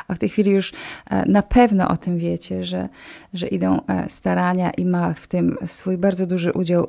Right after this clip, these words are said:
Google, e, ponieważ przeprowadził to z sukcesem już, e, mm, takie rozwiązanie technologiczne zastosował w Chinach, czyli,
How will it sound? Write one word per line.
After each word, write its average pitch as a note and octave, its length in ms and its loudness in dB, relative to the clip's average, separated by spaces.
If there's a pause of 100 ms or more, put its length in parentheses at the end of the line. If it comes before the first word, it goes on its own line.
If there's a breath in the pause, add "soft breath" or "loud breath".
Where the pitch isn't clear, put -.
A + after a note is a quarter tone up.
Google, E3 640 0 (520 loud breath)
e, D#3+ 460 -2
ponieważ E3+ 340 2 (160)
przeprowadził E3 520 2
to E3 100 -4
z - 40 -4
sukcesem E3 720 0
już, D#3+ 380 2
e, D#3+ 320 0
mm, D#3 640 0
takie D#3+ 360 0
rozwiązanie D#3+ 600 4
technologiczne E3 640 0
zastosował D#3+ 540 0
w - 100 -10
Chinach, F#3 460 0
czyli, E3+ 360 0